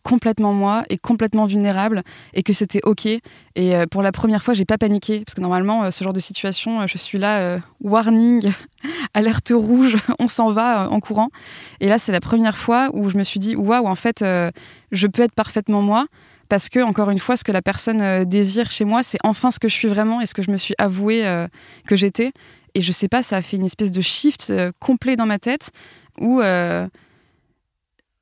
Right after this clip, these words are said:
j'ai souvent été, euh, déshabillée devant plein de gens, mais pas nue comme ça, quoi.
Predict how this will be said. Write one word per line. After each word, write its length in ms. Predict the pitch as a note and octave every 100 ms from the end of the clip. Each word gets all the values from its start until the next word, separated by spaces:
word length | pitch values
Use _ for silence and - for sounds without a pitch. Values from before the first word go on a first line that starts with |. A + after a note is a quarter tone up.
| _ -
j'ai 320 | F3+ G3+ G3+
souvent 500 | - - A3+ A#3+ B3 -
été, 380 | G3+ - A#3 A3
euh, 460 | F3+ F3 F3 F3+ -
déshabillée 640 | E3+ G#3 G3+ G3+ G#3 G#3 G#3+
devant 260 | F#3+ F#3
plein 200 | F#3 G#3
de 60 | G3+
gens, 200 | F#3+ C4+
mais 120 | G3
pas 220 | - B3
nue 280 | A#3+ A#3+ C#4
comme 180 | - G#3
ça, 220 | - G#3+
quoi. 180 | -